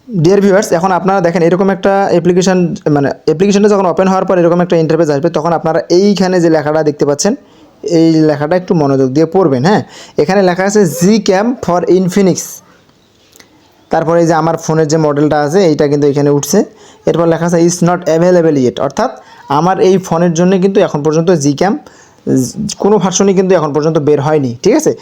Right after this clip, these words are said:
এখন, আহ, তার মানে আমাকে বুঝে নিতে হবে যে আমার এই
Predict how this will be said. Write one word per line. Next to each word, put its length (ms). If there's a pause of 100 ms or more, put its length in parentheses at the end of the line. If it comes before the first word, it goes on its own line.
(280)
এখন, 420
আহ, 720
তার 240
মানে 140
আমাকে 220
বুঝে 240
নিতে 200
হবে 160
যে 60
আমার 440
এই 220